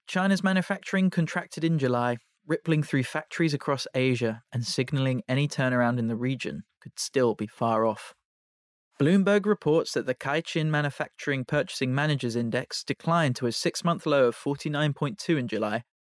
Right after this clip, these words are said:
from a fifty point five in June, below the key fifty level that marks a contraction,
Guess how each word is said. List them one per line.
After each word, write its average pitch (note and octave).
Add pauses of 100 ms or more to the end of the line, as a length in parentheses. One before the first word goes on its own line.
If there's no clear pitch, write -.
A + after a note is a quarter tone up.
(120)
from B2
a A#2+
fifty D#3
point -
five A#2
in A#2
June, A#2 (460)
below C#3
the B2+
key -
fifty -
level A#2
that A#2+
marks A#2+
a -
contraction, -